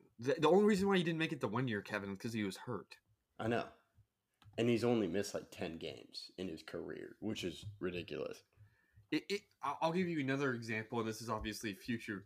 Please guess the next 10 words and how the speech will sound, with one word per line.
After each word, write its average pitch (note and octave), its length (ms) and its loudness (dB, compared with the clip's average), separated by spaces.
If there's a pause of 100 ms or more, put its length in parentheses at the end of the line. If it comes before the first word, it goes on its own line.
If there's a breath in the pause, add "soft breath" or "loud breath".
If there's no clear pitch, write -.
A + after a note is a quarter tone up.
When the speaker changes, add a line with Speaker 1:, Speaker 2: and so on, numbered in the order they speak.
(140)
Speaker 1:
down G2 300 -4
the F#2 80 -6
road F#2+ 480 -2
for G2+ 100 -12
the F2+ 80 -10
Cowboys, F2 560 -4
is A2 100 -8
Micah C3+ 240 -2
Parsons. - 540 -6 (460 soft breath)
Like, G2+ 240 -2